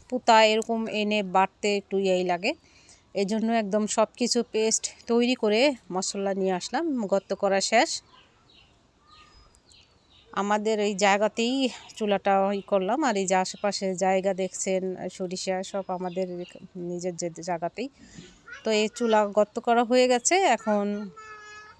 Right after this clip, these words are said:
হাঁড়ি বসিয়ে দিব। রান্না করতে সময় লাগবে না, just বাচ্চারা খাবে বিরিয়ানি, এই জন্য চিকেন দিয়ে, চিকেনটা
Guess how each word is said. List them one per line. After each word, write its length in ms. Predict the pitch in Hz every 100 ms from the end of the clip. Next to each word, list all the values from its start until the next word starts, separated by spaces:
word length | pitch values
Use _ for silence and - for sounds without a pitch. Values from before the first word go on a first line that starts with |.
| - -
হাঁড়ি 320 | 202 190 208
বসিয়ে 380 | 190 208 214 196
দিব। 180 | 202 277 381
রান্না 340 | 226 240 262
করতে 280 | 262 262 302
সময় 320 | 285 254 269
লাগবে 260 | 277 240 202
না, 200 | 226 381 - - - _ _ _ -
just 320 | 214 240 - - 233
বাচ্চারা 760 | 220 220 240 - 269 269 277 277 -
খাবে 480 | - 233 226 247 277
বিরিয়ানি, 680 | 226 247 269 269 208 156 165 - _ - -
এই 140 | 226 226
জন্য 220 | 247 254
চিকেন 480 | - 262 269 262 233
দিয়ে, 300 | 208 208 311 - - - - - 208
চিকেনটা 720 | - 247 247 240 247 233 226